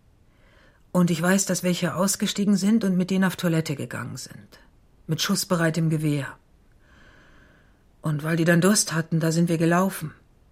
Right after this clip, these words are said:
Wir hatten ja damals die Thermosflaschen. Und haben die da reingereicht, durch das kleine Klapploch da oben. Und sind immer gelaufen. Und hier oben von der Familie, die hatten ein Mädchen,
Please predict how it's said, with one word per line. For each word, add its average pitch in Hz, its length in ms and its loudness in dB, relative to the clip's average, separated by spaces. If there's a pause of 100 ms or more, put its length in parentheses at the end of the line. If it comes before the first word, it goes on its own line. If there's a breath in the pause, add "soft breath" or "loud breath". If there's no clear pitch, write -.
(480)
Wir 151 140 0
hatten 151 140 -2
ja 156 100 2
damals 156 320 2
die 151 100 -2
Thermosflaschen. 156 680 -4 (960 soft breath)
Und 165 200 0
haben 185 140 2
die 185 80 0
da 175 120 4
reingereicht, 170 800 0 (160)
durch 156 200 -8
das - 220 -6
kleine 170 320 0
Klapploch 170 460 -4
da 117 160 -12
oben. 135 340 -14 (760)
Und 156 180 -2
sind 170 140 -2
immer 208 180 2
gelaufen. 196 500 -2 (2000 soft breath)
Und 180 140 0
hier 196 220 2
oben 214 360 2
von 156 180 -4
der 151 100 0
Familie, 160 680 0 (1040)
die 170 100 -2
hatten 180 160 0
ein 185 160 4
Mädchen, 185 540 0